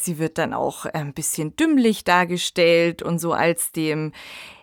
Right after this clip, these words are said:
Mann dann auch dienend, also auch dieser Hänger mit dem Rückenschrubben,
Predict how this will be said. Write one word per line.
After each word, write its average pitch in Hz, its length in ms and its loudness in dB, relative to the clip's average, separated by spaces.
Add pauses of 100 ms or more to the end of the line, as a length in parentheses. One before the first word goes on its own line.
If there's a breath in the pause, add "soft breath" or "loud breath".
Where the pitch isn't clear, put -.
Mann 170 440 6
dann 170 180 2
auch 156 220 0
dienend, 190 920 4
also 160 220 0
auch 165 180 0
dieser 170 300 -2
Hänger 196 320 0
mit 180 200 -2
dem 165 220 0
Rückenschrubben, 214 920 0